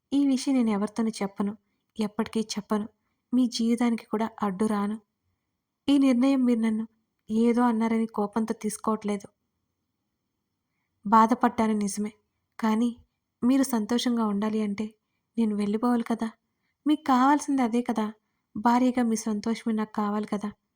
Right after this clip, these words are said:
మీరు సంతోషంగా నవ్వుతూ ఉంటే నేనిక్కడ సంతోషంగా ఉంటాను. మీతో మరో ముఖ్యమైన విషయం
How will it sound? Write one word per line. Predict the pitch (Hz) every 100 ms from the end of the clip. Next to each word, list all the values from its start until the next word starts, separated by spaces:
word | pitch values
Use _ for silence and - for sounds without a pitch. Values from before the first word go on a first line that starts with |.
| _ _ _ 226
మీరు | 233
సంతోషంగా | - 214 208 226 226 220
నవ్వుతూ | 208 196 208 208 233
ఉంటే | 208 202 233 233 _ _ _ _
నేనిక్కడ | 240 226 226 220
సంతోషంగా | 220 214 196 220 208 214 220
ఉంటాను. | 202 190 208 202 214 _ _ _ _ _ _ _ _ _ _ _ _ _ _ _ _ _ _ _ _ _ _ -
మీతో | 254 262
మరో | 240 226 226
ముఖ్యమైన | 208 - - 226 220
విషయం | 208 - 220